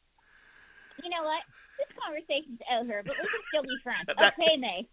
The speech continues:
Speaker 2: <laughs> That sounds good, May.
Speaker 1: So, so, so, but what else are you up to, May? Well, I'm getting my stimulus check. That's
Speaker 2: Ah.
Speaker 1: good. And what, and what are you gonna do with that stimulus check? I'm gonna get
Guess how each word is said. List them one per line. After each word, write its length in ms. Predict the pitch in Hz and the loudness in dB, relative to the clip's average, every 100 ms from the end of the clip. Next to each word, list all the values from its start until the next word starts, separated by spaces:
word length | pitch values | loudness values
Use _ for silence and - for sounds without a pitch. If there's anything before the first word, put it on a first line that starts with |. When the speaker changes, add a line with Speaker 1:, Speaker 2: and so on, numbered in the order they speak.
| - | -8
Speaker 2:
<laughs> 200 | 285 - | -8 4
That 240 | - - - | 10 10 10
sounds 460 | - 247 - - 156 | 10 10 8 -12 -2
good, 280 | 185 160 139 | 2 2 4
May. 220 | 131 135 | 4 4
Speaker 1:
So, 40 | - - - | -2 -18 -12
so, 80 | 339 311 _ _ _ _ _ _ _ _ _ _ - | -8 -10 _ _ _ _ _ _ _ _ _ _ -8
so, 120 | 359 | -6
but 160 | 349 302 | -6 -6
what 140 | 349 | -4
else 180 | 359 381 - | -4 -6 -6
are 80 | 320 | -6
you 140 | 277 | -6
up 100 | 233 - | -10 -10
to, 120 | 247 | -10
May? 300 | 208 185 220 - _ | -6 -6 -8 -12 _
Well, 240 | 320 320 254 | -4 -4 -4
I'm 140 | 311 | -6
getting 240 | 330 330 | -6 -6
my 140 | 294 269 - - | -4 -6 -10 0
stimulus 480 | 285 294 320 233 247 - | 2 2 0 -2 -4 -4
check. 180 | 233 - - - - _ _ _ _ - | -4 -4 -10 -20 -20 _ _ _ _ 0
That's 120 | 147 | 4
Speaker 2:
Ah. 480 | 175 220 240 175 120 - - _ _ | 6 6 6 6 2 -8 -20 _ _
Speaker 1:
good. 60 | 240 | -2
And 80 | 262 | 0
what, 80 | - _ _ _ _ _ _ - - | -2 _ _ _ _ _ _ -18 -4
and 100 | 269 | 0
what 120 | 302 | 2
are 40 | 320 | 0
you 120 | 330 | -2
gonna 180 | 311 294 | -2 -2
do 140 | 302 | -2
with 120 | 370 330 | -2 2
that 180 | 254 - | 2 2
stimulus 420 | 269 247 233 214 - | 0 2 0 -4 -2
check? 180 | 190 113 - - - - | -2 -2 -10 -20 -16 -8
I'm 80 | 370 | -6
gonna 180 | 508 320 | -4 -2
get 160 | 262 | 0